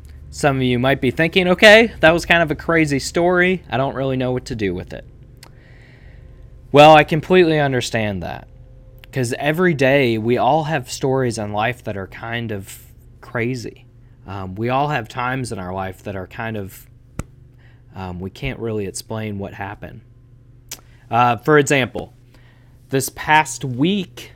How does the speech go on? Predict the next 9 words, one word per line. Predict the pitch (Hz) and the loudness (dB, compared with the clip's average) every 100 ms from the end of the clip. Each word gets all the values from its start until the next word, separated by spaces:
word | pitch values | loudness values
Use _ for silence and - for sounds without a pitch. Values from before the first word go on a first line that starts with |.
| - | -10
um, | - 120 113 110 107 104 | -2 0 0 0 -2 -2
I | 117 | 0
was | 131 135 | 0 0
in | 135 | -4
a | |
car | - 139 120 | 0 0 2
accident. | 117 117 - 135 175 - - - - - - - - - - - - - - - - - | 0 -4 -6 -8 -8 -14 -20 -20 -20 -20 -20 -20 -20 -20 -20 -20 -20 -20 -20 -20 -20 -8
And | 135 139 | -4 2
also, | 151 240 - 120 117 123 151 | 4 4 2 -2 0 0 -2